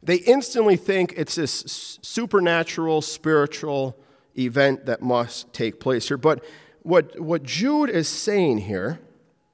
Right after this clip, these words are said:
what Jude is referencing here is that rather it refers to praying under the direction and the influence of the Holy Spirit, trusting Him, the Holy Spirit,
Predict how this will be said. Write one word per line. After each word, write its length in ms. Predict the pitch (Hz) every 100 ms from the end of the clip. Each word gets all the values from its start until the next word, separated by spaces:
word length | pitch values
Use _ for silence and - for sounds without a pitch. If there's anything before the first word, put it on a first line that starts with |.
| _ _ _ _ _ _ _ _ - _ -
what 200 | 175 190
Jude 240 | 190 226
is 140 | 190 135
referencing 760 | 151 196 196 170 113 117 98
here 240 | 95 110
is 160 | 135 113
that 220 | 143 120 - - -
rather 500 | 139 202 254 302 262
it 180 | 233 185
refers 440 | 175 - 220 220
to 160 | - 180
praying 640 | 143 - 214 214 208 202 196
under 320 | 190 208 202
the 100 | 165
direction 1040 | 151 139 131 123 170 - - - 233 247 233 - _ _ _ _ _ -
and 180 | 156 151
the 160 | 143 -
influence 880 | 165 277 262 - 147 117 92 - - -
of 140 | 151
the 80 | 147
Holy 340 | 123 180 180 165
Spirit, 520 | - - 143 127 - - -
trusting 840 | - - 262 285 - - 254 240
Him, 600 | 208 147 220 190 123 185 196 _ _ _ _
the 100 | -
Holy 420 | 135 - 196 214 220
Spirit, 560 | - - 139 123 170